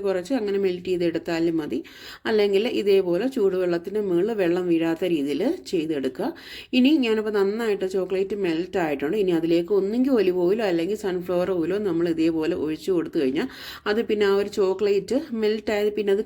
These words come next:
കട്ടിയാവാതിരിക്കാൻ വേണ്ടിയിട്ടാണ് കേട്ടോ. അപ്പോൾ ഞാൻ ഒലിവ് ഓയിലാണ് എടുത്തിട്ടുള്ളത്. ഒരു സ്പൂൺ അളവിൽ ഒലിവ് ഓയിലാണ്. നിങ്ങൾക്ക് വേണമെന്നുണ്ടെങ്കിൽ ഒരു അര സ്പൂണും കൂടെ വേണമെങ്കിൽ ആഡ് ചെയ്ത് കൊടുക്കാം. ഞാൻ പക്ഷേ ഈ ഒരു സ്പൂൺ ആഡ് ചെയ്തപ്പോൾ തന്നെ എൻ്റെ അങ്ങനെ കട്ടി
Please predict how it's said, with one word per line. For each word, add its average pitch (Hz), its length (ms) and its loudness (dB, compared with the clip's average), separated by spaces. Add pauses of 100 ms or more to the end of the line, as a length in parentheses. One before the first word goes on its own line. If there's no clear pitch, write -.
(100)
കട്ടിയാവാതിരിക്കാൻ 180 1080 0
വേണ്ടിയിട്ടാണ് 135 480 -4
കേട്ടോ. 135 160 -6
അപ്പോൾ 180 160 -4
ഞാൻ 175 80 0 (140)
ഒലിവ് 165 200 4 (100)
ഓയിലാണ് 202 420 0
എടുത്തിട്ടുള്ളത്. 165 540 -6 (520)
ഒരു 262 200 2
സ്പൂൺ 202 200 4 (120)
അളവിൽ 170 240 2 (100)
ഒലിവ് 175 260 4
ഓയിലാണ്. 185 320 2 (100)
നിങ്ങൾക്ക് 240 280 -4 (100)
വേണമെന്നുണ്ടെങ്കിൽ 208 520 0
ഒരു - 100 -6 (140)
അര 208 60 -4 (140)
സ്പൂണും 180 300 0
കൂടെ 185 180 -2
വേണമെങ്കിൽ 160 340 -2 (220)
ആഡ് 160 100 -4
ചെയ്ത് 160 200 0
കൊടുക്കാം. 247 280 0
ഞാൻ 214 160 -2
പക്ഷേ 190 200 -4
ഈ - 100 2
ഒരു 202 200 2
സ്പൂൺ 196 280 0
ആഡ് 170 140 0
ചെയ്തപ്പോൾ 165 240 0
തന്നെ 170 220 -2 (500)
എൻ്റെ 208 140 0
അങ്ങനെ 208 220 2
കട്ടി 220 220 -2